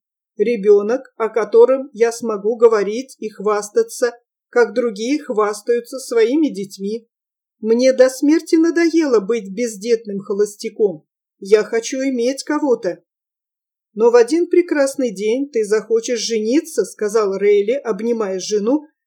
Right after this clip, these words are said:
которая с глубоким вздохом прижалась к нему. "Ты захочешь жениться и иметь собственных детей". "Этого не будет", тихо произнес Брус Робертсон.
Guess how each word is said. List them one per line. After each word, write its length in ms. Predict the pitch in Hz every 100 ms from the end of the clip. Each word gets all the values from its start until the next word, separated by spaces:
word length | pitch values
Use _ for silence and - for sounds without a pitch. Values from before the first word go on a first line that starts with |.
| _
которая 500 | 240 226 285 285 240
с 80 | 196
глубоким 640 | 226 226 214 277 277 214
вздохом 580 | 175 170 233 277 254 202
прижалась 580 | 214 226 262 254 196 -
к 120 | -
нему. 360 | 208 202 170 _ _ _ _
"Ты 160 | - 240
захочешь 640 | 220 254 - 285 285 262
жениться 600 | 254 277 302 370 - 202
и 300 | 170 226 254
иметь 300 | 262 311 359
собственных 640 | - 294 277 - 311 302 277
детей". 540 | 294 294 233 175 - _ _ _ _ -
"Этого 400 | 294 311 277 233
не 180 | 214 175
будет", 480 | 180 269 269 285 - _
тихо 320 | - 262 262
произнес 680 | 262 226 226 190 214 269 269
Брус 420 | 190 196 240 -
Робертсон. 800 | 214 226 196 180 - - 180 -